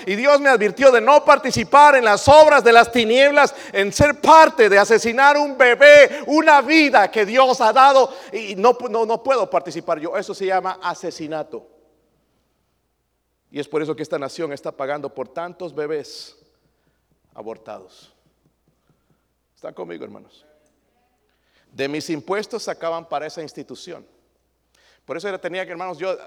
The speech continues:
hubo un año que ocho mil dólares pagando en impuestos, ridículo, de una persona que gana treinta mil al año. Sí, endeudados por dos o tres años con mi familia, pagando impuestos para todas estas personas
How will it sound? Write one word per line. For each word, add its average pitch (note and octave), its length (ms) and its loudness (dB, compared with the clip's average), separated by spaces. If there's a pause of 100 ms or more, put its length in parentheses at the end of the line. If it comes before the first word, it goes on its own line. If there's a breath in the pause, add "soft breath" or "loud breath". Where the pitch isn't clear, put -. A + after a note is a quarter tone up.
(120)
hubo F3 180 -8
un F3+ 80 -10
año F3+ 260 -12
que - 160 -14
ocho D#3+ 300 -8
mil F#3 240 -12
dólares E3+ 320 -6
pagando D3 360 -14
en C#3+ 60 -16
impuestos, D#3 640 -12
ridículo, F#3+ 800 -12 (200 loud breath)
de F3+ 100 -12
una F3+ 180 -8
persona F#3 420 -8
que E3 120 -10
gana F#3 200 -4
treinta D#3+ 380 -8
mil G3 220 -4
al C3 100 -4
año. G2 260 -10 (1080)
Sí, - 140 -18
endeudados F3+ 580 -6
por C#3+ 400 -14
dos G3 160 -6
o D#3+ 100 -6
tres F#3+ 220 -10
años G#3 260 -8
con D#3+ 120 -18
mi D3 80 -14
familia, G#3 520 -6 (220 loud breath)
pagando G#3+ 360 2
impuestos B3+ 600 2
para G#3+ 260 4
todas C4+ 260 8
estas B3 240 0
personas D4 640 2